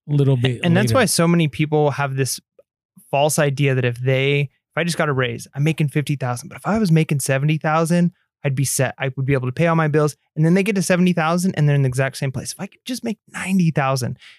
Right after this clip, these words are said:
Speaker 2: And if you don't actually learn the foundational skills of how to manage the money, you can get a million dollars. And if you're not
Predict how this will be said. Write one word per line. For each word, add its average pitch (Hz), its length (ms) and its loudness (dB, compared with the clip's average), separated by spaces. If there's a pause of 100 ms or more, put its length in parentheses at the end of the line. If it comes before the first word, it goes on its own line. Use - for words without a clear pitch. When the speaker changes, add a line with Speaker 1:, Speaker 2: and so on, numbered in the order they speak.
(540)
Speaker 2:
And 147 280 0
if 147 100 -2
you 160 100 2
don't 220 200 2
actually 165 320 -2
learn 147 340 2
the 143 60 2
foundational 143 500 0
skills 143 280 -2
of 127 60 -6
how 131 80 -2
to 135 60 -2
manage 127 380 0
the 127 80 0
money, 139 340 0 (640)
you 143 240 0
can 180 180 2
get 175 140 2
a 175 40 4
million 196 460 4
dollars. 120 480 -4
And 139 80 -2
if 127 120 -4
you're 156 100 2
not 170 360 2